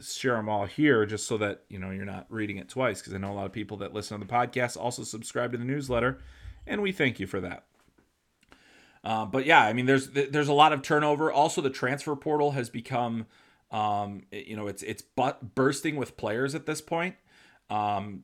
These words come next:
you know, l-, drafted players, undrafted players, uh, you know, just fifth year seniors, Division three players looking to, to play Division one. Um, you know, and players are finding spots, but there,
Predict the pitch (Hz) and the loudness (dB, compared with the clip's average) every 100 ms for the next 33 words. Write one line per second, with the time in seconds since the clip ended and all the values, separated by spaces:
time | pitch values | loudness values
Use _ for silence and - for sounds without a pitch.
0 | - 107 104 98 113 110 123 120 135 - | -12 -6 -6 -6 -14 -10 0 4 4 4
1 | 117 - 113 104 92 104 107 123 120 107 | 0 0 -2 0 -4 -6 -4 -2 0 -2
2 | - 101 113 107 107 101 104 101 101 - | -6 -8 -4 0 -2 -4 -6 -6 -8 -8
3 | 104 95 - 113 101 - - 101 - 135 | -10 -12 -14 -14 -14 -20 -20 -10 0 0
4 | 135 123 - 127 127 120 101 98 - - | 0 -2 -2 -4 -2 -2 -4 -6 -10 -14
5 | _ _ - - - 117 131 131 113 123 | _ _ -20 -16 -6 0 2 2 -2 -2
6 | 131 127 117 107 117 117 110 104 _ - | 0 0 0 -2 -6 -6 -6 -8 _ -10
7 | 110 - 117 113 113 110 110 110 117 107 | -8 -4 -4 -2 -4 -6 -2 -2 -2 -4
8 | _ - - - _ - 104 101 101 101 | _ -20 -20 -20 _ -8 -4 -2 -2 -6
9 | 92 - 104 110 107 139 139 139 131 131 | -12 -10 -6 -4 -2 2 2 0 0 0
10 | 135 117 - 127 123 117 104 104 110 107 | 0 -2 0 2 2 -2 -8 -2 0 -2